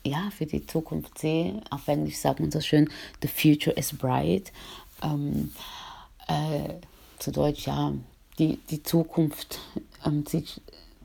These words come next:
strahlt oder sieht super aus. Und ja, das möchte ich einfach... Ähm, einfach als Ermutigung mitgeben, egal wo du gerade stehst, auch als Familie,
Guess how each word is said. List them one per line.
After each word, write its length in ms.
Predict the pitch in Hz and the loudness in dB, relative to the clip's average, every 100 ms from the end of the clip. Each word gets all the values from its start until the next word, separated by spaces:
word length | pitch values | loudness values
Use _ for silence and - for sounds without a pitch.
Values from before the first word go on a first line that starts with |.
| 139 143 | -6 -6
strahlt 500 | - - - 147 170 | -8 -2 2 4 4
oder 100 | 165 | 2
sieht 300 | 160 151 - | 0 -8 -6
super 300 | - - - | -2 2 6
aus. 240 | 175 202 - - - - - | 6 4 -4 -14 -14 -6 0
Und 340 | 165 160 - - | 2 2 -2 -2
ja, 180 | 170 190 | 2 4
das 180 | 185 - | 2 4
möchte 300 | 160 160 170 | 4 4 -2
ich 180 | - - | -4 -2
einfach... 400 | 147 151 156 - | 0 0 -2 -2
Ähm, 320 | 151 143 135 127 - - - - - - | -2 0 -2 -10 -20 -20 -20 -18 -16 0
einfach 280 | 135 160 - | 0 2 -2
als 180 | - - | -4 0
Ermutigung 540 | 143 147 160 - 143 | 4 6 4 0 0
mitgeben, 480 | 143 147 - 156 147 - | 0 -2 -2 -2 -2 -2
egal 600 | 143 - 139 160 175 175 - - - - | -2 2 4 6 6 4 -6 -18 -20 -10
wo 180 | - 147 | -2 2
du 140 | 143 147 | 2 2
gerade 460 | 147 - 135 143 | 0 -2 -4 -6
stehst, 600 | - - 165 170 160 - | -8 4 8 8 6 2
auch 140 | - - | -2 0
als 220 | - - | -2 -2
Familie, 760 | 143 135 160 165 156 151 147 | -2 2 4 4 4 4 2